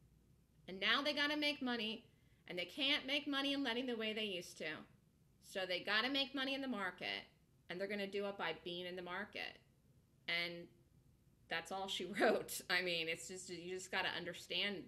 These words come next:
the system that we live in now and the way that it's, that it is.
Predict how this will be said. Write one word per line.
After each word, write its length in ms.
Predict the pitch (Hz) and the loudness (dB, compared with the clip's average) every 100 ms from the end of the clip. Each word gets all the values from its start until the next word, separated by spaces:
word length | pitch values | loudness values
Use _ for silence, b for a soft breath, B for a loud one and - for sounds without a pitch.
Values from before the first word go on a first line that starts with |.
| - | -12
the 60 | - | -16
system 580 | - - 196 - 262 269 | -12 -6 -6 -4 -4 -2
that 180 | 202 156 | -2 -2
we 100 | 175 | -4
live 200 | 202 214 | -2 -2
in 140 | 214 | -2
now 300 | 202 170 139 | 2 2 0
and 80 | 160 | -4
the 60 | 160 | -4
way 200 | 170 180 | -4 -4
that 140 | 165 | -4
it's, 220 | - - - - | -6 -10 -18 -6
that 100 | 160 | -2
it 140 | 160 165 | -2 0
is. 360 | 170 95 - | 0 -2 -6